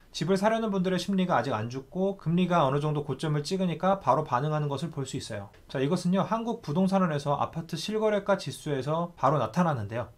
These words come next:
한번 보여드렸죠? 기억 안 나실 테니까 한 번 더 정리해 드릴게요. 금리 인상 영향으로 전국 실거래가 지수가 파란색으로 계속 하락하다가요. 이천이십삼 년 이월 들어서 거의 다 빨간색으로 전환이 됐습니다. 대구, 광주만 빼고요.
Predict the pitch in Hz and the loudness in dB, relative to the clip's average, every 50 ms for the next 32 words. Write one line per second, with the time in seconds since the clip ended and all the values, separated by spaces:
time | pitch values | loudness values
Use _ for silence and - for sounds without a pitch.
0 | _ _ _ - 214 226 254 208 160 170 180 170 160 143 123 - - 196 156 - | _ _ _ -6 -2 0 0 2 2 2 2 2 0 0 -2 0 -2 -2 -2 -2
1 | - - - 185 180 139 120 139 175 190 185 - - 202 190 175 170 - 160 160 | -6 -2 0 2 4 4 4 4 2 0 0 0 -2 0 0 0 -2 -4 -4 -4
2 | 208 202 220 214 190 190 180 165 151 131 110 - 139 147 165 160 120 120 113 113 | -2 0 0 0 2 2 4 4 4 2 2 0 0 0 0 0 -2 -2 -4 -4
3 | 113 - 117 104 113 180 - - _ _ _ - 165 175 190 214 220 190 175 175 | -6 -6 -6 -4 -4 -6 -8 -12 _ _ _ -2 2 2 2 4 4 2 2 4
4 | 175 196 208 196 170 143 151 180 185 180 175 151 151 165 170 151 120 107 - 143 | 4 4 4 2 2 2 2 2 2 2 2 0 0 0 0 0 -2 -4 -4 -2
5 | 139 147 156 151 - - 226 220 220 220 208 202 196 202 185 180 - - - - | -2 -2 -2 -4 -6 -4 -4 0 0 0 0 0 0 0 -2 -4 -4 -12 -12 -10
6 | - - 156 196 240 - - - - _ - - - - 190 202 214 220 220 202 | -4 -2 -2 -2 -2 -4 -10 -20 -20 _ -18 -10 -2 0 2 2 2 2 0 0
7 | 190 185 151 147 151 175 160 120 101 - - _ - - - 123 135 160 185 190 | 0 0 -2 -2 -2 -2 -4 -4 -6 -10 -18 _ -20 -14 -8 -6 -2 0 0 0
8 | 190 196 185 - - 202 208 202 196 - 185 190 175 151 131 139 170 196 190 - | 0 -2 -4 0 0 0 0 0 -2 -4 -4 -2 0 0 0 0 0 -2 -2 -6
9 | - - _ _ - 135 135 - 170 151 127 131 143 - - 165 160 156 156 160 | -18 -20 _ _ -12 -10 -4 -2 -2 -2 -2 -6 -8 -8 -8 -6 -6 -4 -4 -2
10 | 165 170 170 165 170 131 123 127 135 147 147 147 139 131 123 117 113 - 143 165 | -2 -2 -2 -2 -4 -6 -4 0 2 2 2 2 0 -2 -6 -6 -4 -4 -2 0
11 | 185 196 196 - - _ _ - - - 117 113 117 123 131 127 117 - - - | -2 -2 -4 -8 -20 _ _ -20 -6 -2 0 0 0 0 -4 -2 -2 -4 0 0
12 | 170 180 190 190 196 180 156 156 127 - 127 139 147 143 - 123 120 120 117 120 | 0 2 2 2 2 2 0 -2 -6 -4 -4 -4 -4 -4 -4 -4 -2 -2 -2 -4
13 | 127 123 - 127 - - 123 113 107 113 110 110 - _ _ _ _ _ _ _ | -6 -8 -8 -10 -10 -8 -10 -10 -8 -8 -10 -10 -12 _ _ _ _ _ _ _
14 | - - - 135 135 139 143 170 170 170 143 127 123 139 143 151 156 165 165 165 | -16 -6 -4 -2 -2 0 0 0 -2 0 0 0 0 0 -2 -2 0 0 0 -2
15 | 156 - 190 190 170 151 123 107 - | 0 0 0 0 2 0 -2 -4 -6